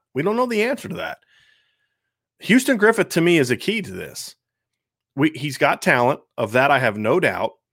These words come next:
He's shown some flashes of it, but we keep using that word flashes. This <laughs> defense needs more players to be consistently productive.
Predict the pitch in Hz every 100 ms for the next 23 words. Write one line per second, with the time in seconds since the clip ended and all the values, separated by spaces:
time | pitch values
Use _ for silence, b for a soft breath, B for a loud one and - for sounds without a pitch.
0 | _ _ _ _ _ - 143 - 160 180
1 | 190 - 190 196 - 175 160 156 147 117
2 | 110 151 147 139 135 - - 151 151 156
3 | 151 127 131 127 - 143 156 151 104 87
4 | - 127 151 - 151 160 156 - 127 147
5 | 139 143 143 135 127 131 131 131 120 131
6 | 139 123 - 127 117 - - 123 127 123
7 | 101 120 117 - -